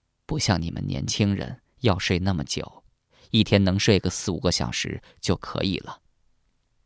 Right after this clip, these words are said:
一片片枯黄的落叶在扫把中支离破碎。“你这样太辛苦了。万阿姨，你的子女呢？”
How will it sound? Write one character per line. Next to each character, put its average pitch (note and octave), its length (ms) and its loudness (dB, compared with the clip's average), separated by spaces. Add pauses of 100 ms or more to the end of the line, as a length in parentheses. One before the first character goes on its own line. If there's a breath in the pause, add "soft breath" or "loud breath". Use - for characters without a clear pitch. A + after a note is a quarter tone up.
(2000)
一 A#2+ 200 4
片 C3 240 2
片 G2+ 200 2
枯 D#3+ 280 2
黄 F#2 260 2
的 G#2+ 100 4
落 G#2 220 6
叶 E2+ 340 4
在 F2 240 2
扫 F2 280 2
把 D2 160 -2
中 E2 200 0
支 G2 280 2
离 B1+ 160 -2
破 - 260 -8
碎。 - 260 -6 (1900)
“你 G2+ 140 4
这 D3 180 4
样 G#2 260 2 (100)
太 - 160 0
辛 G3 240 4
苦 - 160 -2
了。 - 240 -6 (880)
万 A2+ 180 4
阿 F2+ 140 4
姨， F2 300 -2 (420)
你 G#2+ 100 2
的 G2+ 120 6
子 G#2+ 220 4
女 D#3 180 6
呢？” D#2 200 0